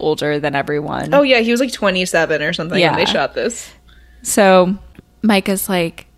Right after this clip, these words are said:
Speaker 1: "No, it's not stupid. It's real." And Marianne's like, "You know, Jesus tells us to love everyone, even the whores and the homosexuals, but it's just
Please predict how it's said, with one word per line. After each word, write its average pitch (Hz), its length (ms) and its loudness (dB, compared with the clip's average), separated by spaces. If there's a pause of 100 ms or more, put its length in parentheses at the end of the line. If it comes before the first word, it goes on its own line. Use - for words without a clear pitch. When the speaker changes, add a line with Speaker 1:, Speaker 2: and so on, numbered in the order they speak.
(340)
Speaker 1:
"No, 190 420 0
it's - 200 -2
not 196 240 -2
stupid. - 460 -4
It's - 220 -10
real." 180 600 0 (720)
And 180 540 -2
Marianne's 180 400 -4
like, 208 160 -4
"You 226 100 -8
know, 196 180 -6
Jesus 262 480 -2
tells 240 300 -2
us - 160 -8
to 269 120 -2
love 196 440 0
everyone, 208 840 -2 (340)
even 226 240 -4
the 240 100 4
whores 208 580 2
and 196 80 -2
the 233 60 0
homosexuals, - 800 -4
but - 160 -6
it's - 80 -8
just - 280 -4